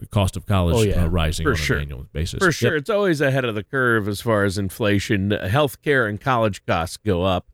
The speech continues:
Speaker 2: And you're talking about that sandwich generation, and my wife are in that, uh, especially Gen Xers, because, uh, we have elderly parents. My parents need care, and we have adult children that need help. So,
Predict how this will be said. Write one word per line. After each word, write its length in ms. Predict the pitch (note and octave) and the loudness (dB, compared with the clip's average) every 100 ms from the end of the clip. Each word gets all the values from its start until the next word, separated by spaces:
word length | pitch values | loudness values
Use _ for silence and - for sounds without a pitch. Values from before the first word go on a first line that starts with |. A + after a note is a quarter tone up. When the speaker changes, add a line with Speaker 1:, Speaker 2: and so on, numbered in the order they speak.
| _ _ _ - | _ _ _ -6
Speaker 2:
And 320 | E3+ F3+ D#3+ | -2 0 2
you're 140 | D3+ C3 | 0 0
talking 480 | E3 D#3 - D3 | -2 -2 -4 0
about 240 | B2 A#2 - | 2 2 -2
that 180 | G#2 - | -8 -4
sandwich 640 | E3+ E3 F3+ A#2+ - - | 0 0 2 0 -2 -2
generation, 560 | A#2 G2+ F2+ F#2 - | 0 0 0 -2 -2
and 80 | B2+ | 0
my 160 | B2+ C#3 | 2 0
wife 440 | B2 C3 E3+ - | 0 0 0 0
are 300 | A2 G2 F#2+ - | 0 0 0 -2
in 300 | D3+ A3+ D#3+ | 2 2 2
that, 340 | F#2 C#2+ E2+ - _ _ _ _ - | 0 0 -4 -8 _ _ _ _ -6
uh, 120 | F2+ E2+ | -4 -4
especially 720 | - D#3 C#3 D#3+ D3+ C3+ - - G#2 | -2 0 0 0 0 0 -2 -8 -2
Gen 240 | B2+ C#3 | 0 2
Xers, 480 | C3 D3 - C#3+ A2 | 2 -2 -2 -2 -2
because, 760 | C3 - C3 A2+ A2 G#2 G#2 - - | -8 -6 0 2 2 2 -2 -6 -4
uh, 320 | G#2 F#2 F2+ | 0 0 -2
we 200 | F#2+ C#3 | -2 0
have 140 | A#2 | 2
elderly 480 | A2+ A2 A2+ G2 F#2+ | 0 -2 -2 -2 -2
parents. 520 | - C3+ C3+ D3 C#3+ G#2 | -2 0 0 0 -2 -8
My 140 | F2 | -8
parents 460 | - A#2+ B2+ - B2+ | -4 -2 -2 -2 -2
need 260 | A#2 G#2+ - | -2 -4 -4
care, 360 | B2 A2+ D3+ - _ _ _ _ _ _ B2 | 0 0 -2 -8 _ _ _ _ _ _ -4
and 680 | A2+ G#2+ G#2+ G#2+ G#2+ G#2+ - - | 0 2 2 2 0 -2 -6 -6
we 220 | A2+ A2+ | -2 0
have 380 | A2+ G#2+ G#2+ G2+ | 2 2 0 -2
adult 340 | G2 G#2 - | -2 -4 -4
children 480 | - F#3+ F3 E2 - - | -2 -2 -2 -6 -8 -8
that 100 | G#2 | -6
need 240 | F#2+ F#2+ E2+ | -2 -2 -2
help. 260 | D#2+ - - | -6 -8 -12
So, 440 | - C3 A2+ G#2 | -2 0 0 -2